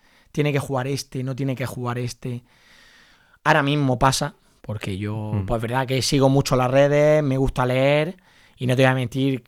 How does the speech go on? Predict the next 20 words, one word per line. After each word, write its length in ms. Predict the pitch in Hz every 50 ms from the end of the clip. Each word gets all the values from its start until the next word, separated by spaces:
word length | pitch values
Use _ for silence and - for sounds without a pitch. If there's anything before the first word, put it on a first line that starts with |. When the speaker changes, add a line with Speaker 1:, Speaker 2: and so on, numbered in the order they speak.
| - -
Speaker 1:
quiero 340 | - - - 151 147 135 135
ver, 240 | 127 135 135 139 135
eh, 260 | 135 - - 139 - -
el 120 | 139 131
ambiente 480 | 127 123 123 123 127 135 139 139 131 143
que 100 | 120 135
se 120 | - - 127
cuece, 220 | 123 135 123 127
por 80 | 120 127
ejemplo, 300 | 123 - 139 123 123 135
en 100 | 127 127 131
Unicaja, 640 | 127 127 120 - 139 139 139 117 113 131 123 117 - - - - - - - _ _
que 440 | - - 127 127 123 123 117 117 113
hasta 220 | 117 - - 113
ahora 160 | 107 123 131
hemos 200 | 127 127 131 127
vivido 500 | 123 127 120 127 131 127 131 127 123 120 117
ahí 200 | 123 131 135 127
y 40 | 123
tal. 300 | 120 147 147 160 180